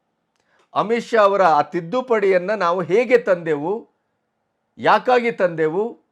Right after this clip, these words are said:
ಅದರ ಉದ್ದೇಶ ಏನು, ದಲಿತರು, ತಳ ಸಮುದಾಯದವರು, ಬುಡಕಟ್ಟು ಜನಾಂಗದವರು, ಜಾತಿ ಗಣತಿಯ ಬೆನ್ನಿಂದೆ ಬಿದ್ದಿದ್ದೀರಿ. ಆದರೆ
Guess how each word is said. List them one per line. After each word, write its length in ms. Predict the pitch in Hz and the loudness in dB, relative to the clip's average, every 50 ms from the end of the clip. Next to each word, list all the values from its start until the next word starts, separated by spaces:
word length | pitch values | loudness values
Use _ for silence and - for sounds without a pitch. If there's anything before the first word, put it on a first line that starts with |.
| _ _ _ _ _ _ _ _ _ _ _ _ _ | _ _ _ _ _ _ _ _ _ _ _ _ _
ಅದರ 180 | 147 175 214 214 | -2 0 2 2
ಉದ್ದೇಶ 480 | 202 190 185 160 208 247 254 240 - | 2 0 -2 0 0 0 0 0 0
ಏನು, 640 | 233 214 190 175 170 160 175 196 226 226 - _ _ _ _ _ _ _ _ _ _ _ _ _ _ _ _ _ 110 110 | 0 2 2 0 -2 -4 -4 -6 -6 -8 -12 _ _ _ _ _ _ _ _ _ _ _ _ _ _ _ _ _ 0 2
ದಲಿತರು, 680 | 175 214 240 240 - 233 220 - 143 139 151 147 - _ _ _ _ _ _ _ _ _ _ | 2 2 2 0 0 0 0 0 0 -2 -4 -6 -10 _ _ _ _ _ _ _ _ _ _
ತಳ 160 | 160 190 233 | 2 2 2
ಸಮುದಾಯದವರು, 880 | 226 233 240 240 240 226 233 220 214 214 190 202 196 185 185 180 170 151 | 4 2 0 0 2 2 4 4 4 2 -2 -2 -4 -4 -4 -6 -6 -6
ಬುಡಕಟ್ಟು 480 | 139 175 220 220 247 247 196 202 240 | -6 -6 -6 -2 -2 -2 -2 -2 -6
ಜನಾಂಗದವರು, 840 | 214 220 220 214 208 208 202 202 180 190 190 185 175 170 151 165 - _ _ _ _ _ - | -4 -4 -2 -2 -2 -4 -4 -6 -6 -6 -6 -6 -6 -8 -8 -10 -12 _ _ _ _ _ 0
ಜಾತಿ 340 | 151 170 208 208 - 240 | 2 2 2 4 2 2
ಗಣತಿಯ 440 | 226 233 233 233 190 185 233 220 220 208 202 196 170 | 2 2 0 0 -4 -4 0 2 4 4 4 2 0
ಬೆನ್ನಿಂದೆ 400 | 170 202 202 208 214 208 190 202 | -2 -6 -6 -6 -10 -6 -8 -8
ಬಿದ್ದಿದ್ದೀರಿ. 760 | 175 170 170 147 180 180 151 175 175 165 165 156 127 - _ _ _ _ _ _ _ _ _ _ | -8 -8 -10 -10 -12 -10 -8 -8 -6 -4 -4 -6 -6 -10 _ _ _ _ _ _ _ _ _ _
ಆದರೆ 720 | 127 151 175 175 170 170 170 175 175 175 180 - - _ | 2 2 2 2 2 0 -2 -2 -2 -2 -4 -8 -14 _